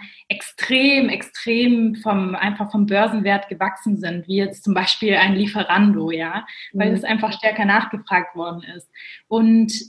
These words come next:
Speaker 1: genau, so hat man da halt quasi die Möglichkeit auf diese Outperformance. Ja, man merkt ja, beides hat irgendwie Vor- und Nachteile. Man muss einfach wissen, welcher Typ man ist und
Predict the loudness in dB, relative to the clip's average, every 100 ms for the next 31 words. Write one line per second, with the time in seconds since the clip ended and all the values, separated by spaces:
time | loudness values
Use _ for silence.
0 | _ 0 0 2 -2 -4 -2 0 0 0
1 | 0 2 2 2 0 -4 -4 -2 0 0
2 | -2 0 -2 -4 -6 -8 -8 -8 -10 -10
3 | -10 -10 -12 -14 -16 -12 -12 -10 -12 -14
4 | -16 -20 -16 -16 -16 _ -20 -20 -8 0
5 | 4 4 4 0 2 2 2 -2 -4 -2
6 | 2 2 0 0 2 4 2 2 0 -2
7 | -4 0 2 2 0 2 2 0 -4 -10
8 | -4 -2 -2 -4 -4 0 0 -2 -12 -14
9 | -6 -6 -2 -2 0 0 0 0 0 0
10 | -6 -14 -4 2 4 4 2 -6 -14